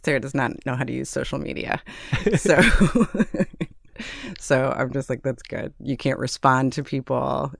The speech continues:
Speaker 1: You can't." Otherwise, she might, she could be, like, a troll. <laughs> I don't know. She would. <laughs>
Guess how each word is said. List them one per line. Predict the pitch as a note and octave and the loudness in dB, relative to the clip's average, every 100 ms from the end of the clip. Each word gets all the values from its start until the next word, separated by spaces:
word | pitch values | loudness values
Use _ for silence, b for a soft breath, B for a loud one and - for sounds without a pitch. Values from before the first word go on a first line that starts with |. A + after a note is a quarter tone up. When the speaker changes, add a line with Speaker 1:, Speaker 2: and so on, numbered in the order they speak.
| _ | _
Speaker 1:
You | - C#3 | -8 -4
can't." | - C3+ - - | -4 -4 -2 2
Otherwise, | D#3 F3 D3 | 6 6 4
she | - A3+ A#3+ | 2 2 4
might, | G3+ D3+ - | 4 4 2
she | - G#3 | 0 0
could | G3+ | 0
be, | C#3 B2+ | 0 -2
like, | A#2 A2 | -2 -2
a | A#2 | -4
troll. | - - E3 F#3 | -4 4 8 8
<laughs> | D3+ | 6
I | F#3+ A3+ | 4 4
don't | A#3+ - | 4 4
know. | A3 | 2
She | - - G#3+ - | 0 0 0 0
would. | - - - - | -4 -4 -18 -6
<laughs> | - - | -4 -4